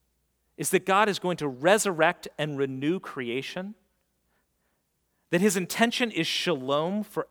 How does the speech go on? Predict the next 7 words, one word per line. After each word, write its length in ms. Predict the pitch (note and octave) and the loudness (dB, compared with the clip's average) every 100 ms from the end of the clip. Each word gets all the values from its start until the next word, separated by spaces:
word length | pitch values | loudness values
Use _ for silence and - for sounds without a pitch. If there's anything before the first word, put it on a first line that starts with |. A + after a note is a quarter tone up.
| - | 2
everything 840 | D#3+ E3 G#3+ G3+ - - F3 F#3+ | 2 2 -2 -4 -6 -2 -2 -2
and 200 | G#3 C3+ - | -6 -10 -4
everyone, 720 | D#3 C#3+ D3+ C3 C3 A2+ F2 _ _ _ _ _ _ _ _ _ _ _ _ _ _ | -2 -2 -4 -4 -6 -6 -10 _ _ _ _ _ _ _ _ _ _ _ _ _ _
then 100 | E3 | -2
it 140 | E3 E3 | -2 -2
tells 260 | G3 F#3+ | -4 -2
us 220 | F#3 E3 | -2 -2